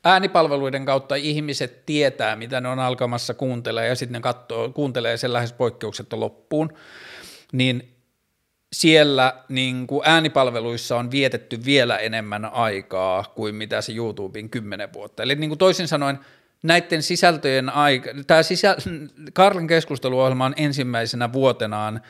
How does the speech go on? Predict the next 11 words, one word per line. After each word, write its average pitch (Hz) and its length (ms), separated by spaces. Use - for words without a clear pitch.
synnyttänyt 120 640
ihmiskunnalle 113 880
yli 117 320
kaksikymmentä 127 640
vuotta 104 640
silleen 101 560
niinku 139 540
seuraa 117 540
tai 113 280
ajanvietettä 104 840
ihmisille, 107 720